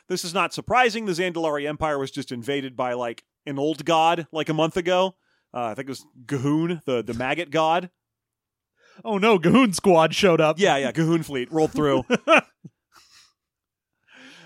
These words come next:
Speaker 1: And that was, like, the blood trolls, which are, boy, oh boy, do you not want to ever examine the, uh, that, that part of the, uh, of the Warcraft st-, you know, you
Speaker 2: Look,
Speaker 1: get that from
Speaker 2: trolls
Speaker 1: people
Speaker 2: are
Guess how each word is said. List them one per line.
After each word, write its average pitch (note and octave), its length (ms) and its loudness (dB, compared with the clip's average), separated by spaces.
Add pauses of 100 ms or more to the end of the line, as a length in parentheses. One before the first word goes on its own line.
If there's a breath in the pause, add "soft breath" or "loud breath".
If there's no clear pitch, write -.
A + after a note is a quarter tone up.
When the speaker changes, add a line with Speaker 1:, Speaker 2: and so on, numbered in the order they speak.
(120)
Speaker 1:
And C3+ 140 -12
that D#3 100 -2
was, D3 120 -6
like, D#3+ 120 -6
the D#3 80 -6
blood C3+ 240 -2
trolls, G2+ 380 -8
which B2 180 -6
are, C3 260 -2 (340)
boy, C4 280 6
oh G#3+ 120 4
boy, F#3+ 240 4
do D#3+ 100 -4
you F3 120 -4
not E3+ 200 4
want E3 140 0
to D#3+ 100 2
ever D#3 200 2
examine D3 480 -2
the, C3+ 200 -4
uh, A#2+ 380 -2
that, F3 260 0
that A#3+ 220 4
part D#3 240 2
of C3 100 -6
the, C3 200 -4
uh, B2 60 -2
of B2+ 280 -4
the C#3 60 -4
Warcraft C3+ 440 -4
st-, - 120 -18 (220)
you G3 80 -10
know, G3+ 60 0
you G#3 80 2
Speaker 2:
Look, A#3 160 6
Speaker 1:
get B3 60 0
that G#3+ 80 0
from G3+ 100 -8
Speaker 2:
trolls F#4+ 300 6
Speaker 1:
people D4 140 8
Speaker 2:
are E3 180 4